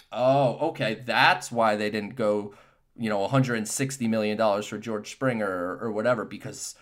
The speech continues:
they were planning out their three hundred and fifteen million dollar deal to Francisco Lindor. So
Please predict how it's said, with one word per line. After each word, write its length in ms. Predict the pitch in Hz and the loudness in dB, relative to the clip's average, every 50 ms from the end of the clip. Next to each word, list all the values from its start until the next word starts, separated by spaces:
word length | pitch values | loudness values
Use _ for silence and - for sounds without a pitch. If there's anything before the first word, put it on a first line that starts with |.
| _ _ _ _ | _ _ _ _
they 140 | - 98 110 | -4 -4 -2
were 260 | 123 120 113 110 - - _ _ _ _ | 0 -2 -2 -4 -6 -12 _ _ _ _
planning 380 | - - 113 113 120 123 117 120 | -8 -2 0 2 2 4 4 6
out 200 | 127 139 139 139 | 6 6 4 2
their 140 | 127 123 120 | -2 -2 -4
three 340 | - - 117 113 123 127 | -4 -8 -8 -4 -4 -2
hundred 360 | 123 127 127 123 120 131 - 120 | -2 0 0 0 -2 -2 -2 -2
and 160 | 120 113 - | -4 -4 -4
fifteen 580 | - - 139 135 139 - - 151 160 165 139 | -4 -4 -4 -4 -4 -6 -8 -8 -6 -4 -2
million 320 | 117 117 110 113 110 113 110 | -2 0 0 0 -2 -2 0
dollar 260 | 110 107 110 110 107 | 2 2 2 2 0
deal 220 | 107 117 117 120 | -2 -2 -2 -2
to 100 | 117 120 | -2 -2
Francisco 600 | 117 - 127 120 120 - 139 139 139 139 139 135 | -2 -4 -4 -4 -4 -2 -4 -4 -2 0 0 0
Lindor. 500 | 131 127 131 131 156 170 160 101 80 78 - _ _ _ _ _ - - _ | 0 0 0 0 0 2 2 0 0 -4 -8 _ _ _ _ _ -20 -20 _
So 420 | - - 135 123 113 95 90 - | -6 0 2 4 4 4 2 -4